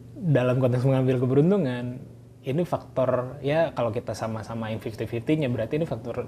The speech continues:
lima puluh persennya juga gitu ya. Bagaimana kemampuan kita mempersiapkan diri untuk terbuka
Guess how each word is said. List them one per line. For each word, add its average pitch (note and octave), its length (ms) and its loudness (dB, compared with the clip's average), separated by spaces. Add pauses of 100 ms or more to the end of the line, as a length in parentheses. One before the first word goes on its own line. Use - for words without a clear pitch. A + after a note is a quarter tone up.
lima A#2+ 160 0
puluh A2+ 160 -2
persennya A#2 480 -4
juga A#2 400 0
gitu A2+ 240 -8
ya. G#2 160 -12 (320)
Bagaimana A#2+ 560 0
kemampuan A#2+ 640 -4
kita C3+ 400 -2
mempersiapkan A2+ 880 -4
diri B2 560 -2 (1400)
untuk B2 440 -4 (1600)
terbuka C3+ 800 -2